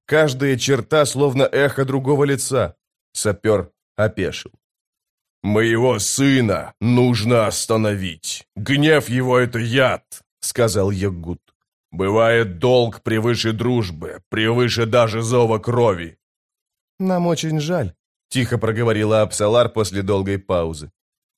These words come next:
«Но эта задача оказалась нам не по плечу, не по силам тем, кого ты видишь здесь». Холодные, нечеловеческие глаза взглянули на неё. «Возможно, ты права.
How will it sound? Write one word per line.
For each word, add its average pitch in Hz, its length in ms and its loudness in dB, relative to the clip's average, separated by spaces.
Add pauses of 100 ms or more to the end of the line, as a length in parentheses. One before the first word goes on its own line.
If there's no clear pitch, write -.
(160)
«Но 170 80 0
эта 170 180 0
задача 165 420 0
оказалась 156 460 -2
нам 151 160 0
не 147 80 0
по 143 140 -4
плечу, 143 540 -6 (260)
не 165 140 0
по 196 160 0
силам 170 420 0
тем, 104 220 -2
кого 98 240 -2
ты 98 100 -6
видишь 85 300 -6
здесь». 80 340 -10 (680)
Холодные, 135 800 0
нечеловеческие 120 960 0
глаза 113 420 2
взглянули 104 600 -2
на 80 100 -6
неё. 73 300 -10 (480)
«Возможно, 113 1080 0
ты 113 280 -6
права. 95 640 -2